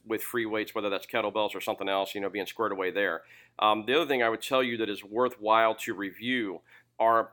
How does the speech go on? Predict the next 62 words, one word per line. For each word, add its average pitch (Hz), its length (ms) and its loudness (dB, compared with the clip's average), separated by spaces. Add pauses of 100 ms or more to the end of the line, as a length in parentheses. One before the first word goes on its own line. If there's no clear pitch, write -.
malfunction 120 640 2
clearance 113 420 -2
procedures, 104 800 -8 (320)
um, 104 340 6
immediate 127 400 2
action, - 400 0
immediate 127 400 0
action 117 360 0
drills, 101 440 -4
what, 110 200 0
you 117 80 -2
know, 107 100 2
what 110 180 -2
you 117 80 -4
would 110 120 -6
call 113 160 0
a 101 60 -4
tap 113 260 2
rack 113 180 2
assess 107 340 -4
or 98 60 -10
tap 107 300 -2
rack 104 260 0
bang 104 240 0
or 95 60 -4
tap 107 320 -2
rack, 104 300 2
whatever 104 200 -4
you 104 100 -4
wanna 98 140 -4
call 107 300 0
it, - 100 -8
where 101 280 0 (220)
you 113 120 -6
get 123 160 0
a 101 60 0
click - 400 -2
but - 160 -2
no 117 200 0
bang. 113 400 0
You 107 140 -6
wanna 107 180 0
confirm 113 380 -4
the 110 60 -2
mag's 107 280 2
inserted 110 340 -4
in 107 80 -4
the 107 80 -2
gun. 107 300 0
You 104 100 -6
wanna 104 160 -2
rip 110 160 -2
the 104 80 -10
top 110 280 2
off 101 140 -2
the 107 80 -10
gun 104 180 -2
to 101 80 -6
clear 107 220 -4
whatever's 104 380 -2
in 107 140 0
it 104 140 -2